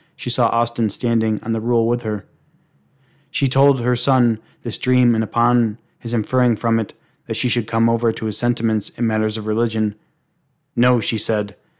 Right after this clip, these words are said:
"it was not told me that I was with you, but that you were with me."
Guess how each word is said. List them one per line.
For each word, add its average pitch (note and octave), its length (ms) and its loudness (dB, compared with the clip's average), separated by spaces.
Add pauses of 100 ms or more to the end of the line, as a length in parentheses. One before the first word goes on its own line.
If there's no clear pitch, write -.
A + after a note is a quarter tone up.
(420)
"it B2+ 80 0
was A#2 160 2
not A#2 260 0
told A#2+ 260 2
me A2+ 180 2
that G#2+ 180 -4
I A#2+ 340 2 (460)
was G#2+ 160 -4
with A2+ 200 0
you, A#2+ 300 2 (140)
but A2 100 -6
that A2 160 2
you B2 220 2
were A2 100 0
with G#2+ 220 -2
me." A2+ 320 0